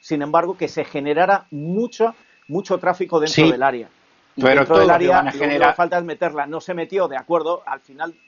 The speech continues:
Speaker 1: pues, pues te tienes que aguantar y soportar que se diga que
Speaker 2: Sí.
Speaker 1: España sigue siendo las, las, la mala España de los tres últimos eventos. Pero si
Speaker 2: Yo
Speaker 1: analizamos
Speaker 2: más
Speaker 1: el partido y si lo vemos detenidamente, me vais a perdonar, Dani y Barak, creo que vimos a una España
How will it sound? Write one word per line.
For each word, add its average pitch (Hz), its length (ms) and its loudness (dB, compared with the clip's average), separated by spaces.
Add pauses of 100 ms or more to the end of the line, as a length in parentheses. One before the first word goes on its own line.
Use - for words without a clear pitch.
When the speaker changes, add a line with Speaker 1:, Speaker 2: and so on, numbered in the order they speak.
(120)
Speaker 1:
pues, - 260 -20
pues - 140 -18
te 117 100 -18
tienes 165 200 -4
que 143 60 -4
aguantar 185 600 0
y 139 80 -14
soportar 139 680 -6 (280)
que 143 100 -10
se 135 160 -16
diga 156 200 -4
que 175 60 -10
Speaker 2:
Sí. 151 60 -10
Speaker 1:
España 151 340 -8
sigue 165 220 -6
siendo 175 260 -8
las, 160 240 -8
las, 120 420 -14
la 131 180 -8
mala 151 220 -2
España 170 300 -4
de 180 60 -2
los 143 120 -8
tres 151 180 -12
últimos 156 300 -12
eventos. 151 320 -6 (380)
Pero 131 220 0
si - 180 -8
Speaker 2:
Yo 123 80 0
Speaker 1:
analizamos 139 520 0
Speaker 2:
más - 20 -4
Speaker 1:
el 185 100 2
partido 170 680 0
y 139 120 -4
si 139 160 -12
lo 123 120 -4
vemos 156 260 0
detenidamente, 156 800 -2 (260)
me 123 80 -10
vais 147 200 -2
a 156 80 2
perdonar, 151 400 0
Dani 156 200 -4
y 156 40 -6
Barak, 156 300 -2 (300)
creo 151 240 -2
que 151 120 -6
vimos 147 260 -10
a 151 40 -8
una 147 120 -8
España 160 360 0